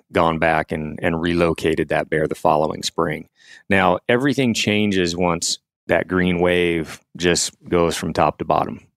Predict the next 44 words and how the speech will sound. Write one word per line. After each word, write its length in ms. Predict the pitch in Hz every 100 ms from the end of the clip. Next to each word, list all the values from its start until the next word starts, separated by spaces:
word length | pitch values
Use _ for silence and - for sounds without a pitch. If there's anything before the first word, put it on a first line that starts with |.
| - - - -
When 140 | 98
it's 120 | 135
green 320 | 127 113 117 117
from 160 | -
two 200 | - 107
thousand 500 | 95 104 98 98 104
to 80 | -
sixty-five 560 | - 101 - - 98 90
hundred 240 | 98 90
feet, 340 | - 98 98 - _ _ _ _ -
you 160 | 98
know, 400 | 90 82 80 80 -
number 260 | 104 92 90
one, 300 | 107 104 92
it's 100 | -
gonna 220 | 95 90
be 120 | 85
hard 300 | 82 90 85
to 240 | 82 78 - _ _ _ _ -
pinpoint 460 | 101 92 98 87 82
those 180 | 82
bears. 380 | 73 87 82 78
They're 100 | 78
kinda 240 | - 101 87
all 180 | 82
over 140 | 85 85
the 80 | 80
place. 360 | - 85 78
They're 120 | 87
really 460 | 82 92 98 98 92
starting 340 | - 87 85
to 60 | 85
range 340 | 80 82 80
at 100 | 80
that 200 | 87 80
point. 340 | _ 85 76 - _ - - _
You 80 | 85
know, 100 | 80
they'll 180 | 78 85
hang 380 | 82 98 98 98
more 260 | 95 92
into 140 | 92 90
the 140 | 85
timber 640 | - 101 98 90 87 87